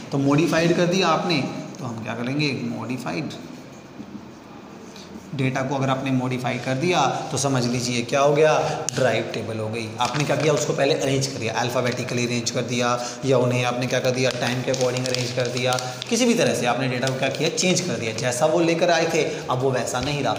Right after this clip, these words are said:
आपने उन्हें ऑर्डर दे दिया, अल्फ़ाबेटिकली ऑर्डर दे दिया, न्यूमेरिकल ऑर्डर दे दिया, एक्सप्रेस कर रहे उसको चेंजेस करके, कुछ अच्छे से फील्ड करके आपने उसको चेंज करके फिर लोगों के सामने प्रेजेंट किया, तो उसे मॉडिफाइड यानी कि डिराइव्ड टेबल कहते हैं। और अगर simply ओरिजिनल डेटा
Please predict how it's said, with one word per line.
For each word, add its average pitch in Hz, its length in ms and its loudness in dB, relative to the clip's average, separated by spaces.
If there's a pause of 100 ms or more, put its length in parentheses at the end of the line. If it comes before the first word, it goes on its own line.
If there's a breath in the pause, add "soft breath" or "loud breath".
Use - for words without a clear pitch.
(180 loud breath)
आपने 120 260 -2
उन्हें 139 260 -2
ऑर्डर 135 220 2
दे 123 100 -2
दिया, 117 220 -2
अल्फ़ाबेटिकली 131 640 -2
ऑर्डर 127 180 -4
दे 123 120 -4
दिया, 123 200 -4
न्यूमेरिकल 131 460 0
ऑर्डर 127 160 0
दे 127 160 -2
दिया, 123 180 0
एक्सप्रेस 123 460 -2
कर 135 100 0
रहे 131 100 -2
उसको 143 180 -4
चेंजेस 131 480 -2
करके, 135 320 -6 (260 loud breath)
कुछ 202 140 2
अच्छे 208 240 2
से 226 120 0
फील्ड 208 300 2
करके 180 240 2
आपने 143 180 0
उसको 156 220 -4 (240)
चेंज 190 240 2
करके 165 340 0 (280 loud breath)
फिर 240 140 4
लोगों 170 220 6
के 147 80 2
सामने 127 260 -2
प्रेजेंट 123 400 -4
किया, 151 120 -2
तो 151 120 -4
उसे 135 240 -2
मॉडिफाइड 139 380 -2
यानी 120 140 -2
कि 175 160 -4
डिराइव्ड 143 400 2 (280 loud breath)
टेबल 123 260 -4
कहते 117 300 -6
हैं। 110 200 -6
और 123 120 -2
अगर 123 160 0
simply 185 460 2 (260)
ओरिजिनल 156 360 4
डेटा 202 240 6